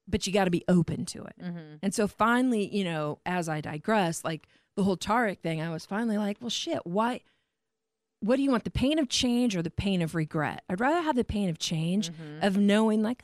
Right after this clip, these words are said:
Speaker 1: "Okay, I'll explore this.
Speaker 2: It didn't work
Speaker 1: This
Speaker 2: out,
Speaker 1: is a
Speaker 2: but at
Speaker 1: really
Speaker 2: least
Speaker 1: good
Speaker 2: I
Speaker 1: guy.
Speaker 2: know.
Speaker 1: Like, how can I discriminate against his age when he's not discriminating against mine?"
Speaker 2: Ooh, that's a good
Speaker 1: Like,
Speaker 2: one.
Speaker 1: like, wait a minute. I,
Speaker 2: Mm-hmm.
Speaker 1: I'm being a hypocrite.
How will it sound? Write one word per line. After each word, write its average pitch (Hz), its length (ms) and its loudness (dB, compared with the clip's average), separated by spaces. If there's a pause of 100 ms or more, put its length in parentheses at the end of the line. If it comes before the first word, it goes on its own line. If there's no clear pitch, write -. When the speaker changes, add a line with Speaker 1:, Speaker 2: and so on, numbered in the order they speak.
Speaker 1:
"Okay, 269 220 -4
I'll 320 160 -6
explore 160 580 0
this. 202 240 2
Speaker 2:
It 170 60 -4
didn't 202 220 2
work 170 200 0
Speaker 1:
This 165 140 6
Speaker 2:
out, 143 120 6
Speaker 1:
is 302 60 6
a 320 40 6
Speaker 2:
but 240 60 2
at 202 60 0
Speaker 1:
really 240 240 6
Speaker 2:
least 226 100 6
Speaker 1:
good 269 80 6
Speaker 2:
I 214 100 6
Speaker 1:
guy. 202 320 8 (100)
Speaker 2:
know. 139 240 2 (100)
Speaker 1:
Like, 247 180 0
how 285 240 2
can 302 200 2
I 277 100 2
discriminate 214 840 0
against 196 420 -2 (140)
his 285 280 4
age 170 280 4
when 180 140 4
he's 220 220 4
not 220 160 4
discriminating 202 840 0
against 175 400 -4
mine?" 185 540 -2
Speaker 2:
Ooh, 165 220 -8
that's 143 180 -4
a - 40 -20
good 143 120 -8
Speaker 1:
Like, 220 280 -4
Speaker 2:
one. 240 80 -6
Speaker 1:
like, 226 140 -6
wait 302 300 -4
a 240 60 0
minute. 165 300 -4
I, 285 180 -4
Speaker 2:
Mm-hmm. 208 80 -10 (300)
Speaker 1:
I'm 247 160 2
being 320 240 2
a 202 40 2
hypocrite. - 720 -4